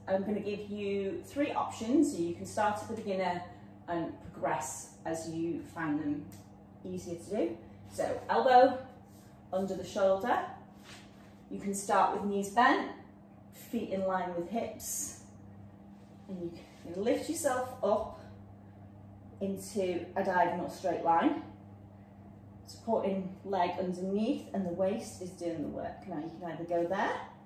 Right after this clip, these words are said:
you can lift the top leg, so that foot's on the floor, or you can go to two feet. Again, diagonal straight line.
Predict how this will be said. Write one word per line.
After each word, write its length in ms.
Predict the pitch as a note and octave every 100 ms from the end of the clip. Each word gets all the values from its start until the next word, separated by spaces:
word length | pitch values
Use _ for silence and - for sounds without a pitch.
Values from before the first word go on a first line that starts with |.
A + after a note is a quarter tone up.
| - - -
you 60 | F3
can 240 | G3 F3
lift 260 | F3+ F#3 -
the 60 | F3
top 400 | - F#3 - F#3+
leg, 300 | F#3+ - - - - - - - - - -
so 100 | -
that 260 | - -
foot's 220 | - - G3+
on 140 | F#3
the 80 | F#3
floor, 580 | - A#3 B3 F4 - - - - - - - - - - - A3+
or 120 | A#3
you 140 | A#3
can 180 | - A3+
go 360 | G#3 G3+ G3 G3 - - -
to 160 | G3+
two 240 | - G#3+ E3+
feet. 380 | - - - - - - - -
Again, 300 | F#3+ F#3+ F#3+
diagonal 680 | F#3+ F#3+ E3+ F#3+ E3+ E3+ -
straight 540 | - - - F3 E3 F3
line. 320 | - - -